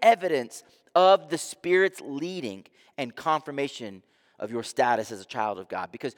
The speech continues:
no one does that without the Spirit's leading. So if you were to look at your life and go, "There is a real, genuine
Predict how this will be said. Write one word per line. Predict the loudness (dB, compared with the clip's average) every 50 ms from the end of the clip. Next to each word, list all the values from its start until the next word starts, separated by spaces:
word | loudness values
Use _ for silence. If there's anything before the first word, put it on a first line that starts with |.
| -12 -20 _
no | -14 -2 4 6 6 8
one | 6 6 2 0 2 6
does | 6 8 8 6 4 4
that | 4 4 4 4 2
without | -2 -4 -4 -6 -4 0 2 4 4 4 2 -2 _ _ _ _
the | -12 -12
Spirit's | -10 -12 -10 -8 -6 -6 -4 -6 -6 -8 -12 -18 -20 -20 _ _ _
leading. | -14 -14 -12 -12 -12 -14 -16 -20 _ _ _ _ _ _ _ _ _ _ _ _ _ _ _ _ _ _ _ _ _ _ _ _ _ _ 0
So | 4 4
if | 4 4
you | 2 -2 2
were | 4 6 6
to | 6 4
look | 2 4 4 4 4 4
at | 2
your | 2 2 4
life | 6 6 6 6 4 2
and | -2 -2
go, | 0 0 2
"There | 4 4 4 6 6
is | 6 6 6 4 4 4
a | 2 2
real, | 2 0 -4 -6 -2 0 2 2 2 0
genuine | 0 0 0 0 0 -2 -4 -6 -6 -8